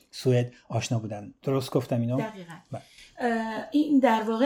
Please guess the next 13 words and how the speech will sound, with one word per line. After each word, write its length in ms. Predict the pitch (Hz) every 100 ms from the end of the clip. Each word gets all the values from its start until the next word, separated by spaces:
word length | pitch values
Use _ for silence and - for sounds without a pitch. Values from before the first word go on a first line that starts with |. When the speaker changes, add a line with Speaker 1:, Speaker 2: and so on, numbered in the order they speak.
| 285
Speaker 2:
اولین 460 | 226 214 214 214 208
وظیفه 540 | 202 196 196 269 285
من 260 | 233 185 185
بود، 320 | 190 185 180
ولی 180 | 247 277
بعد 220 | 254 285
از 160 | 302 -
چند 220 | 285 320
ماه 140 | 320 311
که 100 | 302
من، 240 | 254 240 226 -
اه، 80 | 226 220 214 - - -
اه، 200 | 208 202